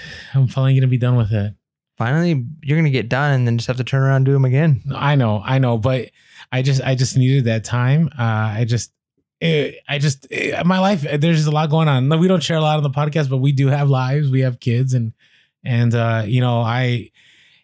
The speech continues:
Speaker 1: I, I don't share this too much, but, like, in California, there's a lot of people not sending their kids to,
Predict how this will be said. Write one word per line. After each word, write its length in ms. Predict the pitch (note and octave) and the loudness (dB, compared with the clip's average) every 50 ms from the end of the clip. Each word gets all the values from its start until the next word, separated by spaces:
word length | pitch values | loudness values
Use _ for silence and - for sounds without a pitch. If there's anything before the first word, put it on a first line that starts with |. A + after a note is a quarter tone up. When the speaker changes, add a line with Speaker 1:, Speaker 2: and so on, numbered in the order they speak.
| _ _ _ _ _ - | _ _ _ _ _ -10
Speaker 1:
I, 260 | C#3 D#3 C#3+ C#3+ D#3 | -8 -8 -6 -4 -4
I 40 | E3+ | -2
don't 120 | F3 F3 | -2 -2
share 180 | D3 - D#3+ D3+ | -2 0 0 0
this 160 | D3 C#3 - | 0 0 0
too 80 | - C#3+ | 0 2
much, 300 | C#3 C#3 C#3+ C3 - - | 2 2 0 -2 -2 -4
but, 200 | C3 B2 A#2 B2+ | -4 -4 -2 -2
like, 300 | A#2+ A#2+ A#2 G#2+ - - _ _ _ _ _ _ _ _ - | -2 -4 -4 -6 -8 -20 _ _ _ _ _ _ _ _ -6
in 120 | - C#3+ C3+ | -2 -2 0
California, 560 | C#3 D3 D3 C#3+ C3+ - C#3 C3+ C3+ C3+ B2+ | 0 0 -2 -2 -2 0 0 0 2 2 2
there's 220 | A#2+ A#2+ A2 G2+ | 0 0 0 -2
a 40 | A2 | -2
lot 160 | G#2+ A#2+ B2 | -2 -2 -2
of 60 | C#3+ | -2
people 220 | - - C3 B2 B2 | -2 -2 -2 0 0
not 280 | A2 G#2 A2 A#2 A#2 - | 0 0 0 0 -2 -2
sending 240 | - A#2+ A#2+ A#2+ A#2+ | 0 2 2 4 4
their 100 | A#2 F#2+ | 2 2
kids 320 | - - A#2+ A2 - - | 0 -2 -4 -4 -4 -6
to, 360 | - - A#2 A2+ G#2+ G2+ G2 | -4 -2 0 0 0 0 -2